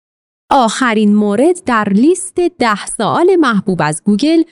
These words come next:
مربوط به چگونگی معاملهٔ رمز ارزهاست.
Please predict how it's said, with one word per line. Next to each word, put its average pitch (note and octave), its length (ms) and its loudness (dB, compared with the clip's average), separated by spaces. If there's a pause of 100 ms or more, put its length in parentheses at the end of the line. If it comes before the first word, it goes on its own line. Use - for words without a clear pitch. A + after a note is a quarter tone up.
(160)
مربوط G3+ 600 2
به D#4+ 160 -2
چگونگی G#3 920 0
معاملهٔ G3 720 2
رمز G#3 300 -2
ارزهاست. B3 720 -4